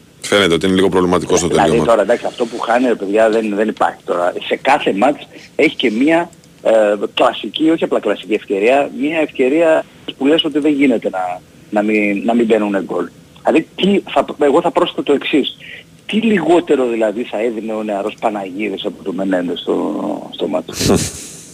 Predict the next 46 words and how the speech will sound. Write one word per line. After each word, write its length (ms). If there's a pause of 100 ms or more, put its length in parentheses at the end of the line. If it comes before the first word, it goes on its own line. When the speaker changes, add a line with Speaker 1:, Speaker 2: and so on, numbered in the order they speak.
(1800)
Speaker 1:
Ο 80
Άρης 180
όμως 180
έχει 80
σταματήσει 360
να 60
σκεφτεται 340
έτσι, 180
Αλέξη. 380 (840)
Speaker 2:
Ε, 100
εντάξει, 280
εγώ 100
σκέφτομαι 400
όμως 200
Speaker 1:
Ναι, 80
Speaker 2:
και 60
Speaker 1:
εσύ 80 (180)
Speaker 2:
καταθέτω 240
Speaker 1:
καλά 160
Speaker 2:
και 80
Speaker 1:
κάνεις 180
που 80
το 80
Speaker 2:
επαναστάτη, 240
Speaker 1:
λες, 120
εσύ 60
καλά 200
κάνεις 160
που 60
το 40
Speaker 2:
δηλαδή, 340
Speaker 1:
λες. 120
Ναι. 60 (100)
Speaker 2:
τι, 180
τι 120
λιγότερο 680
θα 120
προσέφερε; 460
Και 120
είναι 100
και 120
ένα 100
παιδί 200
του 140 (120)
Άρη, 220 (420)
είναι 540